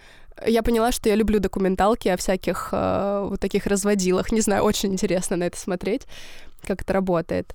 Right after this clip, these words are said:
Я помню документалку, я не помню, честно, её название и не помню автора, но я помню, что она, э, произвела на меня впечатление очень сильно. Я её смотрела н-, не прям недавно, это уже был, наверное, минимум год назад.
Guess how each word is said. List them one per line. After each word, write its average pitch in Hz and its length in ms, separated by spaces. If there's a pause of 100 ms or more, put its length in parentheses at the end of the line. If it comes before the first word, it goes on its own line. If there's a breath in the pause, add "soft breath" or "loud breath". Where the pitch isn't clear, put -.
(120 soft breath)
Я 247 240
помню 269 760
документалку, 233 920
я 240 180
не 311 120
помню, 269 320
честно, 240 340
её 220 200
название 214 680 (300)
и 226 60
не 233 120
помню 240 400
автора, 220 640
но 226 100
я 214 100
помню, 277 280
что - 200
она, 233 240
э, 226 200
произвела 220 420
на 233 80
меня 208 220
впечатление 294 540
очень 226 240
сильно. 214 280
Я 190 80
её 226 140
смотрела 226 680
н-, - 60 (540)
не 233 100
прям 214 280
недавно, 233 420
это 202 180
уже 202 160
был, 196 160
наверное, 196 420
минимум 196 400
год 202 180
назад. 202 420